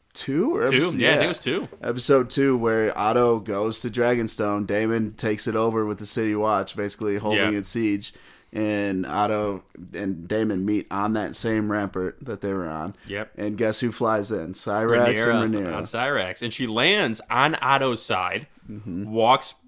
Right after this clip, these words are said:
Speaker 2: past his men. Otto's like, "Oh, shit, she's right next to us," goes up to Daemon, turns around, is like, "Listen, I'm the rightful queen," um, and, and all that. And I'm, you know, he sort of plays to her emotions with a, a book out, a page out of that book that Alicent and Rhaenyra used to read together.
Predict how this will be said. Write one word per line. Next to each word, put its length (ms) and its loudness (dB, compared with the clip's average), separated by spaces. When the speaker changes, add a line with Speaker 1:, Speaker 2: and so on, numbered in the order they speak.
Speaker 2:
past 320 -2
his 160 -4
men. 400 0
Otto's 420 2
like, 220 -10
"Oh, 200 2
shit, 340 -4
she's 200 -10
right 160 -2
next 220 -12
to 80 -6
us," 80 -6
goes 240 -2
up 100 -4
to 60 -18
Daemon, 340 -4
turns 280 -6
around, 240 -4
is 40 -8
like, 160 -10
"Listen, 260 -8
I'm 100 -10
the 80 -8
rightful 300 -6
queen," 400 -8
um, 680 -2
and, 160 -10
and 400 -6
all 180 -6
that. 460 -6
And 380 -8
I'm, 300 -6
you 120 -6
know, 280 -6
he 120 -6
sort 200 0
of 100 -6
plays 260 0
to 100 -4
her 60 0
emotions 560 -6
with 100 -14
a, 440 -8
a 40 -16
book 200 -2
out, 180 -2
a 40 -16
page 260 0
out 100 0
of 60 -4
that 160 -4
book 180 -6
that 140 -8
Alicent 400 -6
and 80 -18
Rhaenyra 280 -8
used 160 -12
to 60 -14
read 220 -12
together. 440 -6